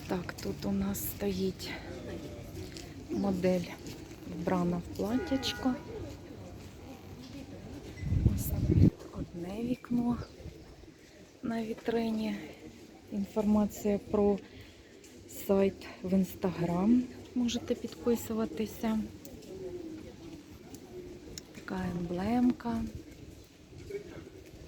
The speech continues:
Так. І ось іще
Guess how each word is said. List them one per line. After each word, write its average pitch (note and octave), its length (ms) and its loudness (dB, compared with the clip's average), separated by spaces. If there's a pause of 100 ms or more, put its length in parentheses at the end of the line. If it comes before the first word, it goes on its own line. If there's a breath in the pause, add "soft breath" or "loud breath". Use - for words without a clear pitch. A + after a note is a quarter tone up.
(1700)
Так. - 580 -2 (2750 loud breath)
І G3+ 140 -4
ось E3+ 340 -8
іще A#3+ 680 4